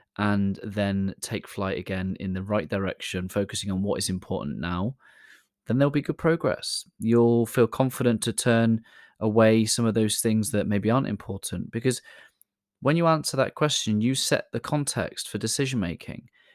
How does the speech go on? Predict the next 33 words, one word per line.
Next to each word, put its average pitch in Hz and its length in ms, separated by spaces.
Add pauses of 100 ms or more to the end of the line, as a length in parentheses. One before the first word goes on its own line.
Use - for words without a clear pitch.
(140)
Everybody 139 480
then 113 300
can 113 180
start 104 560
making 113 460
decisions 104 680
in 110 180
line 110 300
with, 95 320 (380)
"Is 120 180
this 139 240
important 107 500
right 92 200
now 87 380
or 101 120
not?" 113 340
And 104 80
then 123 120
you're 135 80
gonna 139 160
empower 135 420
people. 95 380
You're 92 80
gonna 110 140
give 113 160
them 110 100
the 98 40
freedom - 580 (500)
to - 120
actually - 260
manage 123 380
their 110 160
own 107 460